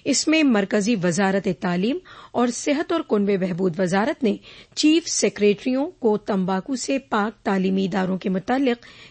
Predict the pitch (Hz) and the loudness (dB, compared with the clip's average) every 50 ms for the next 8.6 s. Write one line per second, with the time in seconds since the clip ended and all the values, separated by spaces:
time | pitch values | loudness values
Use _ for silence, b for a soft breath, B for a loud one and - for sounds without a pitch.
0 | B - 196 226 220 208 202 185 190 214 220 247 285 320 - - - 220 202 196 | B -6 -2 0 2 2 2 0 0 -2 0 0 -2 -2 -4 -6 -4 -2 0 0
1 | 185 196 190 190 196 202 208 233 294 330 294 - 233 196 - B B B B B | 0 0 0 2 2 2 2 2 0 0 0 0 -2 -2 -2 B B B B B
2 | B - 214 240 254 254 - - 339 330 - - 240 208 196 196 202 - 247 233 | B 0 2 2 2 2 0 -2 -2 -4 -2 -2 -2 0 0 0 0 0 0 0
3 | 190 190 185 - 220 240 269 302 277 - 202 190 175 180 180 - 214 190 196 233 | 0 0 0 0 2 2 2 2 2 0 0 0 0 -2 -2 -2 -4 -4 -4 -4
4 | b b b b _ - 240 180 185 175 165 - 226 - - - B B B B | b b b b _ -2 0 0 0 -2 0 0 -2 -2 -2 -6 B B B B
5 | B B B B B - 269 - - 339 302 311 302 - - 381 381 - - 277 | B B B B B -4 -4 0 2 2 2 2 2 0 -2 -4 -4 -2 -2 0
6 | 233 208 202 214 208 196 - 262 - 294 254 - - - 240 208 202 185 196 208 | 0 2 2 0 0 -2 -4 -4 0 0 0 0 0 0 0 2 2 2 0 0
7 | 196 - - 233 220 185 180 190 196 196 190 185 - - 196 175 175 196 - - | -2 0 0 0 2 2 0 2 2 2 2 0 0 -2 -2 -2 -2 -2 -4 -4
8 | - 185 180 180 - 262 277 294 254 226 240 - | -4 -4 -2 -2 -2 -2 0 0 2 0 -2 -2